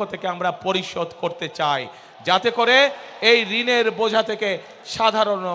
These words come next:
মানুষ রক্ষা পেতে পারে, নিজেদেরকে রক্ষা করতে পারে। প্রিয় ভাই বোনেরা, আমাদের এই উত্তরাঞ্চল,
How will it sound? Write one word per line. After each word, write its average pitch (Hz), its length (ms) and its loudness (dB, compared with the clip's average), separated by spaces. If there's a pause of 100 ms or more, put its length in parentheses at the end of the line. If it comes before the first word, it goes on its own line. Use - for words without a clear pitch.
(120)
মানুষ 214 220 0 (460)
রক্ষা 220 400 -2
পেতে 185 240 -8
পারে, 170 140 -2 (100)
নিজেদেরকে 156 380 -8
রক্ষা 175 340 -4 (100)
করতে - 240 -6 (120)
পারে। 113 280 -4 (560)
প্রিয় 233 180 4 (100)
ভাই 262 160 8
বোনেরা, 262 380 4 (560)
আমাদের 247 360 0
এই 240 140 2
উত্তরাঞ্চল, 240 640 2